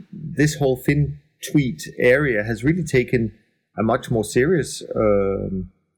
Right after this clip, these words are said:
uh, role. I mean, a lot of really good content, uh, interestingly enough, is being shared, um, by quote unquote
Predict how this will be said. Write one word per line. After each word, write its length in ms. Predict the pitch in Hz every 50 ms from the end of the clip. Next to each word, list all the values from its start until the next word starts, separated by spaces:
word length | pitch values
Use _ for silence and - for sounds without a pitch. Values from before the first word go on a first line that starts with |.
| _ _ _ _ _ -
uh, 680 | - 104 101 98 98 95 92 95 95 95 95 95 95 98 98 101
role. 400 | 110 110 113 139 156 156 143 117
I 40 |
mean, 140 | 107 104 104
a 60 | 104
lot 240 | 101 104 110 120 131
of 100 | 135 123 -
really 460 | 107 104 110 123 131 139 131 120 - - -
good 300 | - 131 139 139 - -
content, 720 | - - - 117 127 135 135 - - 101 90 87 - - - - -
uh, 360 | 110 107 101 101 101 - - -
interestingly 640 | 120 120 117 - - - - 113 98 98 98 98
enough, 300 | 101 101 113 117 117 - - -
is 160 | 107 107 95
being 300 | - 110 101 98 104 104
shared, 420 | - - 104 98 101 117 - - _ _ _ _ _ _ _ _ _ _ -
um, 640 | 104 101 101 101 98 95 95 92 92 95 95 95 - -
by 240 | - 101 98 95 - - - _ _ _ _ _ _
quote 220 | _ - 117 101 104
unquote 380 | 104 - - 110 - - -